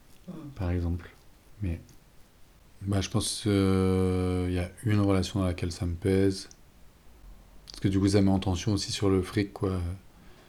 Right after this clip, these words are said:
Speaker 1: Mm.
Speaker 2: Avoir de la thune, euh, trouver de la thune pour pouvoir acheter le truc, euh, non, non. C'est ça que je trouve un peu difficile des fois,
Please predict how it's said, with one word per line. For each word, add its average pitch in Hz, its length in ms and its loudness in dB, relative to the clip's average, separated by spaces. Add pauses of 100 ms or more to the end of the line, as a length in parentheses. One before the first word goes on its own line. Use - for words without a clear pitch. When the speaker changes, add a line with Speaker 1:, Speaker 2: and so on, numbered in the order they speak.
(100)
Speaker 1:
Mm. 180 40 -16 (200)
Speaker 2:
Avoir 98 260 2
de 92 60 0
la 90 120 2
thune, 101 540 2
euh, 92 300 2
trouver 98 300 0
de 92 60 2
la 90 120 2
thune 95 500 0
pour 90 160 -8
pouvoir 87 300 -2
acheter 92 340 0
le 92 140 0
truc, 95 680 -2
euh, 87 240 -6 (120)
non, 82 120 -6
non. 92 160 -6 (1700)
C'est 101 80 0
ça 104 180 4
que - 140 -2
je - 80 0
trouve 104 160 8
un 101 100 8
peu 101 120 4
difficile 98 520 2
des 107 140 6
fois, 107 360 6